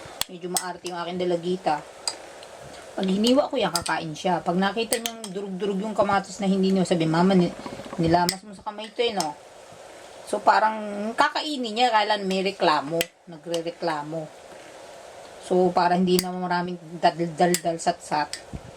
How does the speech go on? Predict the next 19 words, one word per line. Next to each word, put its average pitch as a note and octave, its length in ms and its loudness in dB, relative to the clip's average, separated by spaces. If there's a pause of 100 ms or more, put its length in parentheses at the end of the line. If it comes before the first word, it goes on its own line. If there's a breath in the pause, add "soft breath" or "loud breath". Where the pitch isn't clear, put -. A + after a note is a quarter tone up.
(960)
hiniwa F#3+ 480 6
ko F#3 80 2
na F3+ 160 6
lang F3 160 2
siyang E3+ 400 -10 (400)
maliliit E3+ 480 -12
na D#3 160 -16
ganyan, E3 420 -8 (140)
tadtarin, E3 400 0
tas F3+ 160 -10
tikman E3+ 320 0
ko E3 240 0
kung D#3 320 -2 (240)
okay F3 240 -2
na F3 160 -4
yung F#3 80 -2
lasa. F#3 320 0 (1900)
Maasim. A#3+ 560 -4 (2250)
Sarap. F#3+ 320 0